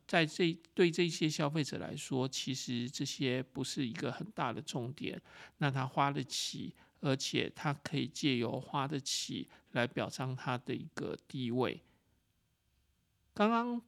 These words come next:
讲了三个完全不同的理由来买这一瓶瓶装水：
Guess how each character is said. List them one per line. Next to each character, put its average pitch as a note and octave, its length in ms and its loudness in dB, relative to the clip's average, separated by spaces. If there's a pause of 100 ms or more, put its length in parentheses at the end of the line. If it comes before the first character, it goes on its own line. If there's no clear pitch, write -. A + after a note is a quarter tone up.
(180)
讲 - 240 -2
了 - 120 -4
三 E3 380 2
个 C#3+ 180 2
完 B2+ 240 -2
全 C3+ 240 -4
不 C#3+ 120 -2
同 - 260 -6
的 - 100 -6
理 - 200 -8
由 - 280 -6 (480)
来 B2+ 240 2
买 B2 280 -2
这 - 180 -4
一 B2+ 100 -2
瓶 - 500 -6
瓶 - 220 -6
装 C#3 280 -4
水： - 260 -8